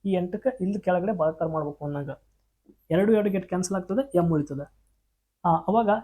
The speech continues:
ಎರಡು ಒಂದ್ಲೇ ಎರಡು, ಎರಡು ನಾಲ್ಕಲೇ ಎಂಟು. ಹೌದಾ? ಹಾಗಾದ್ರೆ four by five ಉಳಿತದೆ.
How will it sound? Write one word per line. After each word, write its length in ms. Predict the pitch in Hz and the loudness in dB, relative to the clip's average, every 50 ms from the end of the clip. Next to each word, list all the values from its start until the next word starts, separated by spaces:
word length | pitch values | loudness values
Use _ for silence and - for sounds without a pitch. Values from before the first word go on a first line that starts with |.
| - - | -2 0
ಎರಡು 440 | 180 180 190 196 233 262 262 - - - | 2 4 4 6 4 4 2 0 -2 -2
ಒಂದ್ಲೇ 300 | 160 160 170 196 208 202 | 0 0 2 2 2 2
ಎರಡು, 380 | 196 180 185 233 269 269 - - | 2 2 2 0 -2 -2 -2 0
ಎರಡು 240 | 165 165 170 175 175 | 2 2 2 2 2
ನಾಲ್ಕಲೇ 500 | 165 165 165 - 226 208 165 - - _ 175 | 0 -2 0 0 0 0 0 -2 -6 _ -2
ಎಂಟು. 380 | 175 165 165 160 - 147 - - _ _ _ _ _ _ _ | -2 0 -2 -2 -4 -8 -12 -14 _ _ _ _ _ _ _
ಹೌದಾ? 200 | 180 185 269 294 | 0 0 0 0
ಹಾಗಾದ್ರೆ 520 | - - - - - - 170 170 180 220 285 | -2 -4 -8 -8 -2 2 4 6 6 4 2
four 480 | 294 - - _ - 175 180 170 156 | 0 -2 -8 _ -2 0 0 2 4
by 100 | 180 233 | 4 4
five 440 | 294 - - _ - 165 156 156 151 | 2 0 -6 _ 2 4 6 6 6
ಉಳಿತದೆ. 600 | 143 143 139 - 127 139 139 - _ _ _ _ | 4 0 -4 -8 -12 -12 -12 -14 _ _ _ _